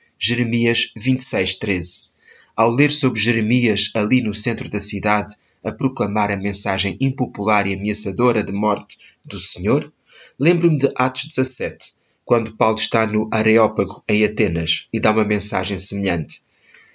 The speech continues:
Deus ordena agora a todas as pessoas em toda a parte que se arrependam. Atos dezassete, trinta. Há outros na Escritura que enfrentaram uma situação semelhante.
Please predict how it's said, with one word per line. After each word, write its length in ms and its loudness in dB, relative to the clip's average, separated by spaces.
Deus 440 2
ordena 580 0
agora 600 0
a 100 0
todas 440 0
as 100 2
pessoas 640 2
em 200 -4
toda 280 0
a 40 -4
parte 400 -4
que 100 -4
se 100 0
arrependam. 560 -4
Atos 480 -2
dezassete, 540 0
trinta. 420 -6
Há 140 2
outros 340 2
na 100 2
Escritura 540 0
que 100 -4
enfrentaram 560 0
uma 140 -2
situação 520 0
semelhante. 600 -2